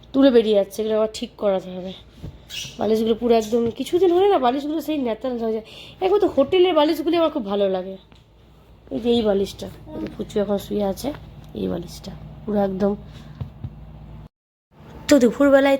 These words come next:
তো ইলিশ খেয়ে দারুণ ঘুমটুম হলো। তারপর দেখো বিকাল দিকে কি অবস্থা, দেখো ঘর পুরো অন্ধকার,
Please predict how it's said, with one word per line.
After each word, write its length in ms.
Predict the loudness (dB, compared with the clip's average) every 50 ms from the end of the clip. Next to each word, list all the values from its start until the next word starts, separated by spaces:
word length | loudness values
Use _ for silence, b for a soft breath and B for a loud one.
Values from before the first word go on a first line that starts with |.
| 0
তো 260 | 0 2 2 2 0 0 -2
ইলিশ 340 | -4 -2 -2 -2 -4 -6 -4
খেয়ে 160 | 2 2 2
দারুণ 400 | 2 2 0 2 2 2 2 2
ঘুমটুম 460 | 0 0 -2 -4 -4 0 0 0 2 2
হলো। 220 | 2 2 0 0
তারপর 360 | 0 -2 -2 -4 -2 -2 -2
দেখো 260 | 0 0 0 2 0
বিকাল 360 | 0 0 -2 0 0 0 2 2
দিকে 200 | 2 2 0 0
কি 140 | 0 -2
অবস্থা, 380 | -2 0 0 -2 -2 -4 -6 -8
দেখো 280 | -8 -8 -10 -12 -14 -18 -18 -18 -20 -18 -14
ঘর 240 | -6 0 0 2 2
পুরো 300 | 2 2 4 4 4 4
অন্ধকার, 440 | 2 0 0 0 0 0 -2 -2